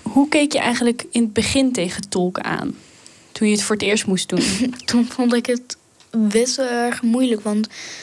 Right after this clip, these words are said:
Speaker 2: net als hoe ik het zei, ik had de taal nog net onder controle. Dan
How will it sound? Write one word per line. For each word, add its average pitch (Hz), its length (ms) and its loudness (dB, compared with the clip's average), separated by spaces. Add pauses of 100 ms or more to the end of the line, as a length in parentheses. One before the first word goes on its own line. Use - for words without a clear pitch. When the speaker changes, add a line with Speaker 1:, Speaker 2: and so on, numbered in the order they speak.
(540)
Speaker 2:
net 220 280 2
als 208 180 0
hoe 226 160 0
ik 214 80 2
het 214 120 -4
zei, 220 200 2
ik 214 160 -2
had 220 240 0
de 214 180 -8
taal 220 220 2
nog 220 300 -2
net 233 540 2
onder 220 380 0
controle. 226 840 0 (580)
Dan 226 440 2